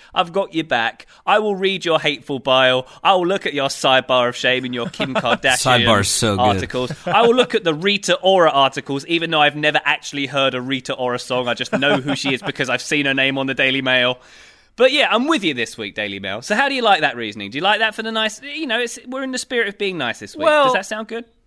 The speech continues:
Speaker 3: I think I would stand with the journalist who was abused, but not so
Speaker 2: Mm-hmm.
Speaker 3: much the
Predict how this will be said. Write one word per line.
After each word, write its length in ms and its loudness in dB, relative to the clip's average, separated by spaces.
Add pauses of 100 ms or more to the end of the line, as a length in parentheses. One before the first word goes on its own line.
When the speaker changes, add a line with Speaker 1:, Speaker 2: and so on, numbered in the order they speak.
(120)
Speaker 3:
I 120 -4
think 240 -4
I 120 2
would 120 2
stand 240 2
with 80 -6
the 80 -4
journalist 640 2
who 100 -4
was 100 -4
abused, 760 -6 (260)
but 100 -4
not 200 2
so 160 4
Speaker 2:
Mm-hmm. 100 4
Speaker 3:
much 300 2
the 380 -4